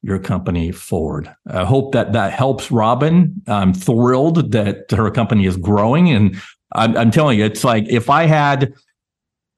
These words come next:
a hundred Robins coming to me with that question, Rob, tell me how you feel about this. Uh, this is such a great place to be, is you want the right leaders in place, the right leadership team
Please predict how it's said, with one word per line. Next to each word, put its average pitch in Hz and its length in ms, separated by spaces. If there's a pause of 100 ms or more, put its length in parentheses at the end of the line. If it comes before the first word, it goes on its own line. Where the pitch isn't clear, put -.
(120)
a - 80
hundred 180 340
Robins 139 480
coming 127 220
to 113 80
me 113 100
with 101 160
that 117 300
question, 135 960
Rob, 139 760
tell 151 120
me 165 100
how 151 100
you 120 100
feel 143 140
about 104 240
this. 78 400 (240)
Uh, 110 280
this 127 420
is 113 240
such 120 460
a 104 140 (100)
great 110 400 (120)
place 104 460
to 110 120
be, 85 540 (360)
is - 260
you 113 180
want 113 640 (220)
the 104 160
right 101 200
leaders 92 320
in 87 140
place, 87 480
the 98 140
right 95 200
leadership 98 440
team 95 520